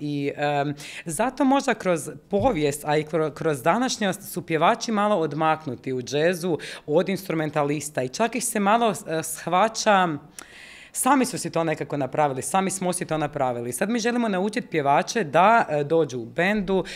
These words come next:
kažu mu koju stvar žele pjevati, kažu mu u kojem je tonalitetu, kakav groove žele. Sve kaj bendu treba da bi on znao kaj ti želiš.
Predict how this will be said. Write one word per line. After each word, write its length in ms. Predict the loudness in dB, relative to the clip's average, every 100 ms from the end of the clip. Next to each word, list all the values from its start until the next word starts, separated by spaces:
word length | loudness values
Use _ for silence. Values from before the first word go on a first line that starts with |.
| -2
kažu 300 | 6 6 6
mu 120 | -2
koju 240 | -2 -2 -2
stvar 400 | 0 2 4 2
žele 280 | 0 0 0
pjevati, 640 | 0 2 2 0 -2 -4
kažu 320 | 2 2 2
mu 100 | 0
u 40 | 0
kojem 260 | 0 0
je 60 | 0
tonalitetu, 640 | 0 -2 -2 2 0 0 -2
kakav 380 | -2 -2 -4 0
groove 400 | 0 2 2 -2
žele. 400 | 0 0 0 -2 -8 -6
Sve 320 | -4 0 0 2
kaj 180 | 0
bendu 320 | 2 2 2 -2
treba 360 | 2 2 4
da 100 | 2
bi 120 | 2
on 100 | 0
znao 340 | 0 0 4 4
kaj 220 | 4 2
ti 160 | 2 -2
želiš. 460 | 2 2 2 -2